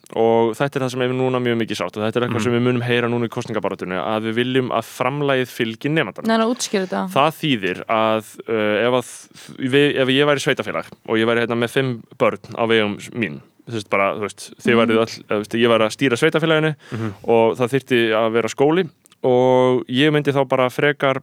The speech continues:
Speaker 1: borga með hverju einu barni, segja bara, „Hérna, þú fær tólf þúsund kall, fara í skólan.“ Og síðan bara eru skólarnir bara reknir út í bæ af einkaaðilum, skilur.
Speaker 2: Mhm.
Speaker 1: En framlögin væru mín. Skilur hvað ég á við?
Speaker 2: Mhm.
Speaker 3: Já.
Speaker 1: Fattar hvað ég á við? Þú veist, þannig að þú, ef þú værir að reka skóla,
Speaker 3: Já.
Speaker 1: þá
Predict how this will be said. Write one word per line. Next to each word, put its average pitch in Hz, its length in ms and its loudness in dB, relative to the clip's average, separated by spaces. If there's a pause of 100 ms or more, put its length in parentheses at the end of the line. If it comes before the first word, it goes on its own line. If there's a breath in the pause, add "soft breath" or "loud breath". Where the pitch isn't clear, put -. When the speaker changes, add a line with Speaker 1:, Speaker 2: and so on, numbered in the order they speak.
Speaker 1:
borga 147 440 2
með 143 300 0
hverju 139 240 2
einu 139 140 0
barni, 139 260 0
segja 139 180 2
bara, 127 120 0
„Hérna, 127 180 -2
þú 127 100 -12
fær 120 140 -4
tólf 151 160 2
þúsund 147 140 0
kall, 139 240 -4
fara 117 160 -2
í - 20 -14
skólan.“ - 260 -4 (640 loud breath)
Og 123 80 -2
síðan 135 240 2
bara 123 260 4 (220)
eru 127 140 4
skólarnir 127 380 2
bara 131 200 0
reknir 117 180 -6
út 131 80 2
í 151 40 -4
bæ - 200 -2 (100)
af 135 120 4
einkaaðilum, 90 500 -2
skilur. - 280 -2
Speaker 2:
Mhm. 110 140 -6 (160)
Speaker 1:
En 117 100 0
framlögin 147 520 4
væru 123 200 2
mín. 101 220 -2 (480)
Skilur 127 220 -2
hvað 123 80 6
ég 117 80 6
á 98 80 4
við? 80 80 -6 (160)
Speaker 2:
Mhm. 120 160 -2
Speaker 3:
Já. 254 260 -2
Speaker 1:
Fattar 147 220 2
hvað 147 80 2
ég 123 80 6
á 90 80 0
við? - 160 -16
Þú - 80 -2
veist, 120 140 0 (100)
þannig 127 160 2
að 120 120 0 (200)
þú, 175 280 4 (200 soft breath)
ef 120 160 0
þú 156 80 2
værir 151 160 4
að 143 80 0
reka 143 160 0
skóla, 139 380 2 (120)
Speaker 3:
Já. 110 200 -10
Speaker 1:
þá - 40 2